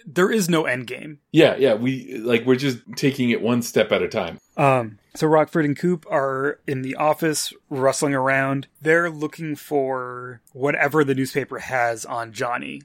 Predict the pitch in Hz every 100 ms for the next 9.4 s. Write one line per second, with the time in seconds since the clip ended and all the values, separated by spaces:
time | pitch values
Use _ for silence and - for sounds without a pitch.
0 | _ - 120 110 107 107 104 131 110 147
1 | 120 117 117 110 120 110 101 - 139 139
2 | - 135 117 - 120 120 120 113 - 123
3 | 107 104 - _ - 117 120 - 117 104
4 | _ - 127 104 101 104 110 120 - -
5 | - 127 123 107 - 120 107 82 - _
6 | _ 156 139 139 131 127 123 117 139 156
7 | 151 143 151 143 127 143 143 147 127 147
8 | 143 135 143 135 - 156 - 202 - -
9 | 139 117 120 110